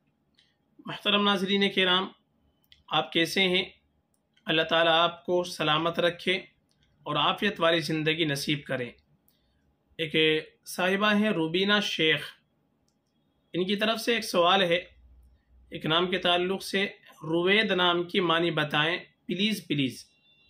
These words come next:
देखिए, रुवैद नाम इन्होंने कई मरतबा कमेंट्स की हैं। दरअसल रुवैद जो लफ्ज़ है, ये अरबी ज़ुबान का लफ्ज़ है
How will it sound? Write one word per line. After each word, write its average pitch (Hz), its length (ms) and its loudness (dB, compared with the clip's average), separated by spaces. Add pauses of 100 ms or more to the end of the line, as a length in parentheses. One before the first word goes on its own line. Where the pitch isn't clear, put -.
(1200)
देखिए, 214 240 0
रुवैद 220 360 4
नाम 220 340 2
इन्होंने 190 340 -2
कई 208 160 -2
मरतबा 185 380 0
कमेंट्स 165 380 -2
की 147 200 -2
हैं। 156 140 -2 (800)
दरअसल 208 380 0
रुवैद 202 500 4
जो 196 160 0
लफ्ज़ 175 280 0
है, 175 200 0 (280)
ये 165 180 2
अरबी 208 300 0
ज़ुबान 196 320 0
का 202 120 -2
लफ्ज़ 202 280 0
है - 140 -6